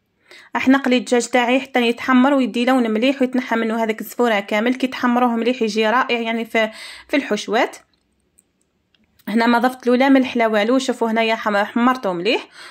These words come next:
ومن بعد نضيف له هكا هذيك ال-، البصله والثوم، درت زوج حبات نتاع البصل.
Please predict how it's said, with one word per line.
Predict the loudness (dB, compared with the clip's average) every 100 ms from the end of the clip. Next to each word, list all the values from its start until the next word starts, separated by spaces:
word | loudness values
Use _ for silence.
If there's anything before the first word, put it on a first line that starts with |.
| -4
ومن | 0 4
بعد | 4
نضيف | 4 2 2 2
له | 0
هكا | 0 0
هذيك | 0 -2
ال-، | 0 0
البصله | 2 0 -2 0 0
والثوم، | 0 0 4 6 4
درت | 2
زوج | -2 -4
حبات | -4 -2 0 0
نتاع | -2 -2
البصل. | -4 0 0 0